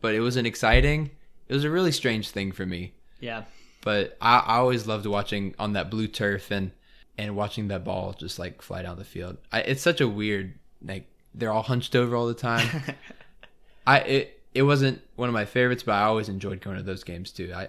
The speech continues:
Speaker 1: I, I love all U V A sports, so it was, it was great. But that's our quick non-revenue sports update.
Speaker 2: Well, I'll throw in a shout for, uh,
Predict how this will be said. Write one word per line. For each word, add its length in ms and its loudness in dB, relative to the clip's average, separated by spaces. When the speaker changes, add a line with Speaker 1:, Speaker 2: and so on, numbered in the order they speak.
Speaker 1:
I, 160 -6
I 120 4
love 200 6
all 320 -2
U 140 -4
V 160 -6
A 20 -8
sports, 420 -10
so 180 -6
it 20 -6
was, 180 -12
it 40 -12
was 100 -10
great. 320 -8
But 260 -4
that's 260 6
our 280 2
quick 540 0
non-revenue 540 2
sports 320 -2
update. 400 0
Speaker 2:
Well, 300 -6
I'll 140 -2
throw 180 4
in 80 0
a 40 -2
shout 500 -2
for, 340 -4
uh, 380 -6